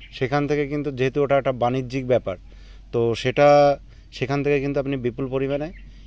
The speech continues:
ইনকামের একটা রাস্তা আপনার খুলতে পারে। কিন্তু এই বিপুল পরিমাণে রাস্তা, ইনকামের রাস্তা খোলার জন্য কিন্তু আপনার যথেষ্ট ইনভেস্টমেন্টের প্রয়োজন, যেটা কিন্তু সবার করার ক্ষমতা থাকে না। তো গ্রামে গঞ্জে বিভিন্ন জায়গায় কেউ দশটা,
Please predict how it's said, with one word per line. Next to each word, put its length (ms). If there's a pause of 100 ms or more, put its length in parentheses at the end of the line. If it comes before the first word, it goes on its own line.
(140)
ইনকামের 380
একটা 200
রাস্তা 320
আপনার 220
খুলতে 340
পারে। 180 (840)
কিন্তু 180
এই 60
বিপুল 300
পরিমাণে 380
রাস্তা, 640
ইনকামের 420
রাস্তা 300
খোলার 300
জন্য 220
কিন্তু 200
আপনার 280
যথেষ্ট 380
ইনভেস্টমেন্টের 640
প্রয়োজন, 480 (420)
যেটা 220
কিন্তু 220
সবার 380
করার 280
ক্ষমতা 360
থাকে 280
না। 120 (800)
তো 100
গ্রামে 340
গঞ্জে 300
বিভিন্ন 400
জায়গায় 420 (420)
কেউ 160
দশটা, 580